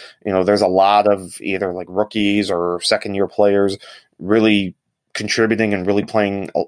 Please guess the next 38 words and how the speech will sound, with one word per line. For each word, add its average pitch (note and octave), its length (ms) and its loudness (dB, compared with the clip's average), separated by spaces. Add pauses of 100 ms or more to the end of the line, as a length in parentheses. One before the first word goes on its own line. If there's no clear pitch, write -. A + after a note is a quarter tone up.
(120)
some F#2 300 -4
meaningful G#2 380 0
snaps, - 640 -2 (420)
uh, F2 400 6
s-, F2 160 -2
especially G#2 540 -2
in F#2 140 -8
these F2+ 420 -10
last F#2+ 280 2
couple F#2+ 200 -8
weeks. G#2 200 -4
I - 40 -12
mean, F2+ 100 -8
you G2 80 -4
look G2+ 140 -2
at - 80 -10
Thursday G2+ 340 0
night F#2+ 120 -2
against F2+ 220 -8
the - 60 -10
Falcons, G2 640 0
they F#2+ 120 2
had F#2+ 260 2 (360)
a - 80 0
ton B2 360 0
of G#2+ 140 2
rookies F2+ 540 -4 (380)
that G2+ 180 2
saw G#2+ 240 4
action, G2+ 540 0
especially A2+ 420 -2
on F2+ 120 -4
the F2+ 60 -8
defensive G2+ 500 -8
side F2 260 -2
of F2 60 -14
the - 60 -20
ball. - 360 -6